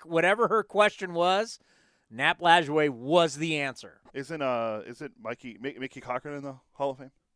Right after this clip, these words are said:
Speaker 1: Yeah, catcher.
Speaker 2: Yeah.
Speaker 1: I couldn't pull him. It was
Speaker 2: Yeah.
Speaker 1: nine in the morning. And then she, then she, then, then she brought up some Kansas City Athletics trivia on me.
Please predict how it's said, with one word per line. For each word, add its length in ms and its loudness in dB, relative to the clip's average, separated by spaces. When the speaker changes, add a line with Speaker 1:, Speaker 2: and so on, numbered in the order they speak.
Speaker 1:
Yeah, 240 -10
catcher. 480 -12
Speaker 2:
Yeah. 200 -8
Speaker 1:
I 120 -10
couldn't 260 -14
pull 220 -10
him. 260 -18
It 80 -10
was 80 -2
Speaker 2:
Yeah. 80 -6
Speaker 1:
nine 240 6
in 100 2
the 60 -2
morning. 420 0
And 120 -2
then 140 4
she, 200 -6
then 100 4
she, 140 -6
then, 220 2
then 200 2
she 160 -4
brought 200 8
up 80 4
some 240 -6
Kansas 500 0
City 380 6
Athletics 720 -2
trivia 380 -4
on 180 -8
me. 180 -20